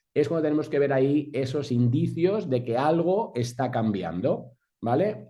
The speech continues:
Entonces, ir con eso con cuidado, tomar esa segunda clave, que es el vix, que creo que es muy importante, y luego también no os olvidéis de la última línea que os decía, ¿no? De que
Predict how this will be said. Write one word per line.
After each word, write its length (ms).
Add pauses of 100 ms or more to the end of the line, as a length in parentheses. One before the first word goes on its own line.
Entonces, 760
ir 180
con 180
eso 240
con 180
cuidado, 640
tomar 300
esa 240
segunda 480
clave, 340
que 100
es 120
el 140
vix, 340
que 100
creo 160
que 60
es 80
muy 240
importante, 840 (260)
y 120
luego 360
también 400
no 100
os 100
olvidéis 360
de 80
la 80
última 320
línea 220
que 60
os 100
decía, 360
¿no? 160
De 160
que 260